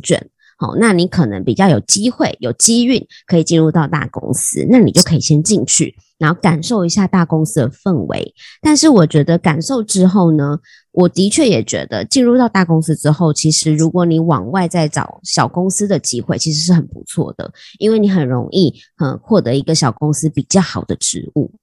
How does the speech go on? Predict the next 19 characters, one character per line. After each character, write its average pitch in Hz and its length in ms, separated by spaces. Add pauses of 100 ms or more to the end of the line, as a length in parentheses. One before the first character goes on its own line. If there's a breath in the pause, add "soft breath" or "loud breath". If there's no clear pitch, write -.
(200)
然 151 180
后 151 380
你 160 100
又 180 140
可 175 160
以 139 160
历 180 200
练 147 240
到 143 160
小 110 220
公 143 180
司 156 200
你 127 120
需 - 200
要 147 120 (120)
多 156 200
元 123 200
发 127 260
展、 - 220